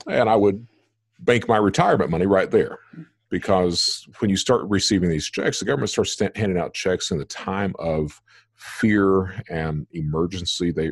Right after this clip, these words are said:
they're not really good about keeping track of how many checks are being sent out or to whom. So a criminal can claim those checks pretty easily, pretty easily at that point.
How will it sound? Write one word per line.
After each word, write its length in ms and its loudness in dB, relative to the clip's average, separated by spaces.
they're 120 -4
not 220 -2
really 280 -2
good 220 -4
about 280 -8
keeping 400 -8
track 540 -2
of 120 -8
how 160 -4
many 160 -2
checks 340 -4
are 60 -8
being 160 -6
sent 280 -6
out 180 -4
or 160 -6
to 100 -8
whom. 400 2
So 520 2
a 60 -2
criminal 400 0
can 300 -2
claim 280 -2
those 220 -2
checks 300 -4
pretty 300 0
easily, 480 -4
pretty 400 -2
easily 460 -8
at 80 -18
that 180 -14
point. 400 -20